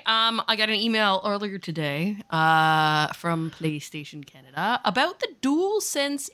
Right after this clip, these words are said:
Edge P S five controller, which is the equivalent of the, I guess, the pro model controller, as we've kinda seen from the Xbox crew, uh, releasing the Elite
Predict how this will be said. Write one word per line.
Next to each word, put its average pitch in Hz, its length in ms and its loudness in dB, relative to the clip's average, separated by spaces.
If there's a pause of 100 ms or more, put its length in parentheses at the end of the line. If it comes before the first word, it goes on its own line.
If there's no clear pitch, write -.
(100)
Edge 190 520 0 (100)
P 262 200 -6
S 285 220 -4
five 220 600 0
controller, 180 840 -2 (520)
which - 680 2 (100)
is 262 140 0
the 302 140 4
equivalent 359 640 0
of 269 120 -2
the, 277 140 -2 (520)
I 240 60 2
guess, 254 300 -2
the 226 40 -8
pro 262 880 2 (260)
model 247 580 4
controller, 226 800 -2 (420)
as 220 180 0
we've 220 100 -4
kinda 220 240 0
seen 214 320 0
from 208 120 -4
the 208 60 2
Xbox 220 580 0
crew, 233 420 0
uh, 196 340 4
releasing 190 600 0
the 190 320 2
Elite 185 520 0